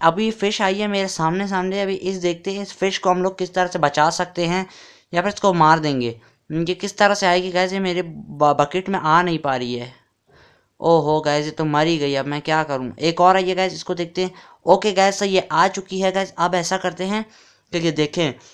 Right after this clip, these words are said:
अभी हम एक एक्वेरियम भी बनाएंगे गाइस अपने इस वर्ल्ड में, तो उसके लिए जो है ना हम लोग ऐसा करते हैं, थोड़ी तैयारी कर लेते हैं। इन सारी मछलियों को ना हम बचाएंगे, ताकि हम लोग ज़्यादा से ज़्यादा मछलियाँ ला सकें और उनको सेव करेंगे गाइस। और बड़ा सा मतलब इतना बड़ा भी नहीं, क्योंकि एक्वेरियम कितना बड़ा भी हम बनाएंगे,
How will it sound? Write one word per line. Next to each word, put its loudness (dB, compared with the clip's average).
अभी 2
हम 2
एक 0
एक्वेरियम 2
भी 6
बनाएंगे 0
गाइस 2
अपने -2
इस -4
वर्ल्ड -2
में, -6
तो -4
उसके -4
लिए 2
जो -2
है 0
ना 0
हम 0
लोग -4
ऐसा -4
करते -8
हैं, -14
थोड़ी -8
तैयारी 2
कर 0
लेते -2
हैं। -6
इन 0
सारी 0
मछलियों -2
को -2
ना -2
हम -2
बचाएंगे, -2
ताकि -4
हम -2
लोग -2
ज़्यादा 4
से 0
ज़्यादा 0
मछलियाँ -4
ला 0
सकें -6
और -2
उनको -2
सेव -2
करेंगे -2
गाइस। -4
और 0
बड़ा 6
सा -2
मतलब -4
इतना -2
बड़ा 0
भी -2
नहीं, -2
क्योंकि -4
एक्वेरियम -4
कितना -4
बड़ा 4
भी -2
हम -4
बनाएंगे, -6